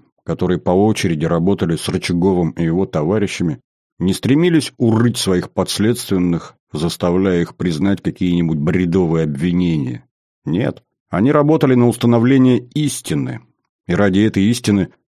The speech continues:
Рычагову пришлось пройти и многочасовой допрос на полиграфе, и несколько допросов с применением сыворотки правды, которая лишала человека воли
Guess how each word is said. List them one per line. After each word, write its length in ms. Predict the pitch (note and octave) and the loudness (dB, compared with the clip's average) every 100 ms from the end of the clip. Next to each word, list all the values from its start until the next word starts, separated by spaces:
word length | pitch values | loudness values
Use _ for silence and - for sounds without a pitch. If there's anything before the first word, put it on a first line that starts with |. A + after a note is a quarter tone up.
| _ | _
Рычагову 580 | - F2 - G#2 C3+ C3 | -4 -2 0 2 4 4
пришлось 440 | F2+ G2+ A2+ A2+ - | 2 -2 2 0 0
пройти 560 | - G#2 G#2+ - B2+ | 0 2 0 0 -2
и 180 | - G#2+ | 0 2
многочасовой 800 | G2+ G#2+ G#2 - - - B2 G2+ | 2 4 2 0 0 2 2 2
допрос 580 | D#2 G2+ - A#2 A2+ - | 0 0 0 0 0 0
на 140 | E2+ | -2
полиграфе, 840 | F2+ E2+ E2 E2+ E2+ A2 - E2 _ _ - | 0 -2 -2 -2 0 -2 -2 -8 _ _ -2
и 120 | F#2+ | 2
несколько 400 | C3 B2+ C3 B2+ | 2 2 0 2
допросов 500 | B2 A#2+ C3+ B2 A2 | 2 2 0 0 -4
с 80 | - | -2
применением 640 | F#2+ G#2 A2+ A#2+ A2 F#2+ | 0 4 4 4 4 2
сыворотки 540 | - A#2 G2+ F#2 - | 0 0 0 -2 -4
правды, 600 | - - F2 G#2 G2+ F2+ - _ | -8 -4 0 2 2 -2 -4 _
которая 360 | D#2+ F2 E2+ | -6 -2 -2
лишала 440 | E2 F2+ - G2 F2+ | 0 -2 -2 -2 -2
человека 460 | - F2 F#2 - | -2 -2 -2 -2
воли 420 | D#2 F2+ G2+ F2 | -2 0 0 -2